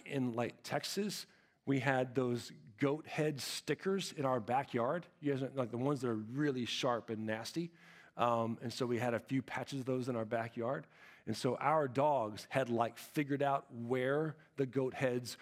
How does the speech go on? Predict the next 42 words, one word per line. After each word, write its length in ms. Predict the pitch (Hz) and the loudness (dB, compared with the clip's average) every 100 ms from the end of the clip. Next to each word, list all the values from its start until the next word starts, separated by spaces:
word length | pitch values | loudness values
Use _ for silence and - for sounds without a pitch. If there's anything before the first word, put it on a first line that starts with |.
| - | -8
were 160 | 127 139 | 0 4
not. 280 | 160 131 - 156 143 | 4 2 -2 -2 0
And 80 | |
so 120 | - 147 | 2 2
we 220 | 151 147 | 4 4
had, 320 | 170 185 143 | 6 6 4
like, 140 | 147 | 2
these 220 | 131 151 - | 2 0 -2
trails, 720 | - 202 208 175 135 139 131 | 2 4 6 6 4 0 4
right, 280 | 156 156 156 | 4 4 4
like, 220 | 143 135 | 2 4
of 100 | 135 | 0
hard, 500 | - - 175 170 170 151 - | 4 6 6 6 4 2 2
packed, 480 | 220 196 147 - - - | 4 4 2 -6 -14 -4
well 500 | 151 180 180 170 175 | 2 4 4 4 4
walked 520 | 156 165 208 202 - 156 | 2 4 4 4 2 2
on, 280 | 131 131 | 4 2
hard 540 | 120 170 170 165 147 135 | 2 2 4 4 2 0
worn, 480 | 185 180 147 147 143 - - - - | 2 2 2 2 0 -10 -18 -12 2
um, 540 | 143 143 147 147 147 - | 4 4 4 0 -4 -4
yeah, 260 | 170 175 110 - - 110 | 2 2 0 -8 -10 0
dirt 420 | 214 175 135 - - _ _ _ _ _ | 2 2 -2 -10 -16 _ _ _ _ _
in 100 | 131 | -2
our 120 | 135 | 0
backyard. 680 | 131 135 131 - 165 147 117 | 2 2 2 2 2 2 0
And 80 | 120 | 0
so 140 | 156 | 0
we, 180 | 143 160 | 0 0
and 180 | 156 147 | 2 0
again, 340 | 143 160 135 123 | 2 2 2 -2
um, 160 | 135 | 2
when 100 | 139 | 2
I 60 | 139 | 2
grew 280 | 127 151 156 | 2 2 2
up, 200 | 147 139 | 0 0
my, 140 | 131 | 0
my 280 | 127 131 131 - - | 2 2 2 -2 -2
grandfather 380 | 143 135 139 135 | 0 2 0 0
was 140 | 123 | 0
a 40 | |
cattle 420 | 117 - 160 156 110 | -2 0 2 2 2
rancher. 480 | 113 104 - 92 | 0 0 -4 -8